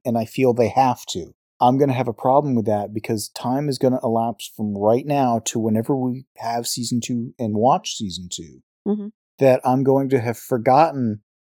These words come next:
Speaker 1: who were all these people? What were their relationships? And I'm, I'm gonna be amazed if they do a good enough job building that back up for me, or just start the story expecting me to remember it.
Speaker 2: Yeah.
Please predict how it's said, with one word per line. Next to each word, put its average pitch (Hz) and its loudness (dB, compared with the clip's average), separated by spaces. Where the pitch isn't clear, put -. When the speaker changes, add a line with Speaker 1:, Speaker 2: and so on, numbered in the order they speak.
Speaker 1:
who 175 -6
were 175 4
all 131 6
these 127 -6
people? 123 0
What 135 2
were 156 -2
their 147 4
relationships? 127 -2
And 131 2
I'm, 120 2
I'm 131 -2
gonna 135 4
be 127 0
amazed 135 2
if 143 -6
they 139 2
do 131 0
a 120 0
good 131 2
enough 127 -2
job 120 4
building 143 4
that 113 0
back 117 2
up 202 0
for 110 -4
me, 107 -4
or 147 4
just 143 0
start 151 2
the 147 -4
story 147 2
expecting 151 -2
me 131 -2
to 120 -4
remember 117 -2
it. - -20
Speaker 2:
Yeah. 156 -2